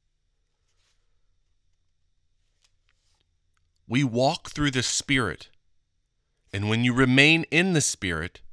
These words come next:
if your course of life remains in what God wants you to do, it's a weapon towards those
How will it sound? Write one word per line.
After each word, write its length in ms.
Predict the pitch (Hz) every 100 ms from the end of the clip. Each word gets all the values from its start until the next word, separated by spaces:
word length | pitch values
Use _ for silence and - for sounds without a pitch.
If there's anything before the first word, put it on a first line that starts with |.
| -
if 160 | 101 127
your 100 | 123
course 380 | - 160 180
of 140 | 170 139
life 280 | 151 135 131
remains 520 | 123 120 127 151 147
in 140 | 131
what 180 | 123 127
God 260 | 123 120 110
wants 280 | 123 123
you 80 | 123
to 120 | 110
do, 400 | 110 139 151 85 - _ _ _ _ _ _ _ _ _ _ _ -
it's 140 | 123
a 80 | 143
weapon 580 | 131 131 170 - 131 123
towards 360 | - 127 117 -
those 640 | 135 156 127 101 107